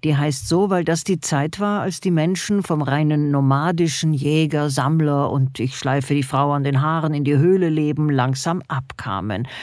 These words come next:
Sie wurden zu halbnomadischen Hirten oder sogar ganz sesshaften Bauern. Feuer, Werkzeuge und Waffen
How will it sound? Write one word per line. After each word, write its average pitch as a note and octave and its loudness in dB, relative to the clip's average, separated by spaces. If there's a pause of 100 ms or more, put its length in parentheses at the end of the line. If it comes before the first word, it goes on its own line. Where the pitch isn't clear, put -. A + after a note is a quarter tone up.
(180)
Sie B3+ -2
wurden A#3 -2
zu A#3 -4
halbnomadischen D#3+ -2
Hirten D3+ 2 (320)
oder F3+ 2
sogar D#3 0
ganz B2+ -4
sesshaften B2+ -4
Bauern. F2+ -8 (600)
Feuer, F#3 -2 (120)
Werkzeuge F#3+ -2
und F#3 -4
Waffen D#3 -4